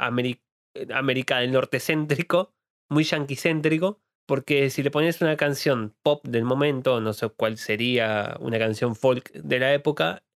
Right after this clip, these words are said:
en comparación con una obra orquestada de música oriental o de música árabe, por decir una región,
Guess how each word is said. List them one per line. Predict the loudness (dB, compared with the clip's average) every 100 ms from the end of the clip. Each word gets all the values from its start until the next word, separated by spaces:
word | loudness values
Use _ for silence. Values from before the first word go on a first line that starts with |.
| -14
en | -2
comparación | 0 2 0 0 0 0
con | 0 0 0 -10 _ _ _ _ _ _
una | 0 2 4 2 2 2 2 2 0 0 -2 -8 _ _ _
obra | 0 2 2 2 2
orquestada | 0 2 0 0 -4 0 2 2 2
de | 2 2
música | 2 0 -4 -2 0 2 0
oriental | 0 0 0 0 -2 -2 0 0 2
o | 2
de | 0
música | 0 -2 -2 -2 0 0 0 -4 _ _ _
árabe, | -2 0 0 0 -2
por | -2 -6
decir | -6 -10 -4 -2 -2 -10 _ _ _ _ _ -4
una | 0 0
región, | 0 -2 0 2 0